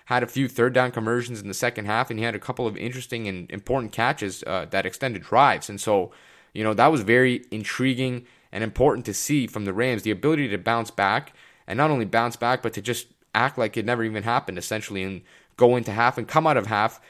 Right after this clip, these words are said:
thinking and, and sort of playing as if the game was zero zero and just keeping your foot on the pedal and keeping the pressure going moving forward. And with that being said, I wanna give a lot of love to the offensive and defensive coaches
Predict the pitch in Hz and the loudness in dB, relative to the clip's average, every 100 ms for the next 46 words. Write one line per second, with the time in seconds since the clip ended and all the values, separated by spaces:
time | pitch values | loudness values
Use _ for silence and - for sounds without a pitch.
0 | _ _ - 180 175 147 135 117 104 120 | _ _ 0 0 2 -2 0 -4 -2 -4
1 | 117 156 123 - 127 139 131 110 101 113 | -2 -2 -2 -2 -2 0 0 0 0 -4
2 | - - 95 123 120 98 101 123 113 104 | -4 -8 -2 -2 -2 -2 0 2 2 2
3 | 101 117 113 104 104 - 123 127 120 107 | 2 2 0 -4 -8 -6 -6 -6 -6 -8
4 | - 117 - 107 104 110 113 127 127 - | -2 -2 -2 -6 -2 0 2 2 0 -12
5 | _ 98 98 131 123 107 131 117 117 101 | _ -14 -4 -4 -2 -4 -2 -2 -2 -2
6 | 120 107 110 107 101 135 123 101 98 139 | -2 0 -4 -4 -4 0 0 0 -2 -2
7 | 151 123 110 104 - 104 107 123 - _ | 2 2 2 -6 -2 0 0 -2 -14 _
8 | _ - 120 151 131 117 113 107 123 117 | _ 0 4 6 4 2 0 6 6 6
9 | 104 120 113 - 107 98 95 - _ - | 6 6 4 -2 -6 -6 -6 -10 _ 0
10 | 101 117 131 127 123 117 _ 87 95 90 | 2 4 2 0 -4 -6 _ -6 -6 -4
11 | 120 135 123 123 - 139 143 143 139 | -2 -2 -2 -6 -2 0 0 -4 -6